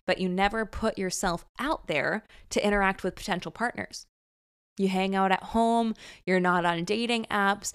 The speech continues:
you're not doing anything to put yourself out there to go meet somebody new. If you're not doing your half of the work to at least encounter a potential partner, you're gonna be waiting for that lucky day that you meet somebody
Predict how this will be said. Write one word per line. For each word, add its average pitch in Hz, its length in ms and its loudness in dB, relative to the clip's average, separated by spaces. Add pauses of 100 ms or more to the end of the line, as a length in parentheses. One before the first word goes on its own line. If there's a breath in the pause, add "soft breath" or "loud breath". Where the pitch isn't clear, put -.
(180 loud breath)
you're 202 160 2
not 220 240 0
doing 233 360 -2
anything 175 500 -2
to - 120 -6
put - 260 -4
yourself 214 560 -4
out 214 280 -4
there 175 200 0
to 185 160 -6
go 180 380 0
meet 202 380 -6
somebody 165 500 -6
new. 262 400 -6 (220)
If 208 160 2
you're 277 100 2
not 359 180 2
doing 240 260 -2
your 190 160 2
half 208 340 -2
of 190 140 -6
the 165 80 2
work 156 380 -2
to 170 300 -2
at 202 160 -2
least - 240 0
encounter 185 880 -4
a 254 60 -2
potential 262 400 -2
partner, 269 400 0 (340 loud breath)
you're 208 140 6
gonna 269 160 2
be 277 140 2
waiting 180 360 2
for 185 140 0
that 175 180 2
lucky 160 300 2
day 160 420 2 (220)
that 180 160 2
you 170 100 2
meet 160 220 -2
somebody 311 500 0